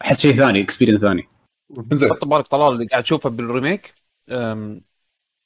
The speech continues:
Speaker 3: شكله، يعني، بي-، بيروح، بيمشون بدايركشن بيخلي القديمة لعبة ممكن ترجع لها وتلعبها وتستانس عليها و-،
Speaker 2: يا، يا.
Speaker 3: و-،
Speaker 2: عشان كذي أنا جاي بفتح موضوع Ever Crisis.
Speaker 3: وغير،
Speaker 2: Ever،
Speaker 3: يعني.
Speaker 2: Ever، Ever، Ever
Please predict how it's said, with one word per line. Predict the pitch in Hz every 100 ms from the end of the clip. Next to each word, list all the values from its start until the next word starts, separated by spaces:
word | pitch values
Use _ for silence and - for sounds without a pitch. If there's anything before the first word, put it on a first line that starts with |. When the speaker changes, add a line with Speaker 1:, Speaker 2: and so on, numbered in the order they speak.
| _
Speaker 3:
شكله، | - 160 139 131 127 - -
يعني، | 123 113 120 -
بي-، | 135 131 123 110
بيروح، | 123 123 -
بيمشون | 123 117 160 139
بدايركشن | 127 131 147 - 170 175
بيخلي | 123 143 151
القديمة | 135 131 147 143 120
لعبة | 127 123 123 110
ممكن | 117 127 - 117
ترجع | 113 113 110
لها | 135
وتلعبها | 110 110 123 110
وتستانس | - - 127 120 117
عليها | 135 127 120
و-، | 113 110
Speaker 2:
يا، | 175 190
يا. | 156 123 _ _ _
Speaker 3:
و-، | 117 131
Speaker 2:
عشان | 175
كذي | 165 190 180
أنا | 165
جاي | 170 165
بفتح | 160 - 147
موضوع | 143 143 139
Ever | 131 123
Crisis. | - 110 -
Speaker 3:
وغير، | 113 147 110
Speaker 2:
Ever، |
Speaker 3:
يعني. | 101 98 -
Speaker 2:
Ever، | 135 135
Ever، | - 139 143 - -
Ever | 165 143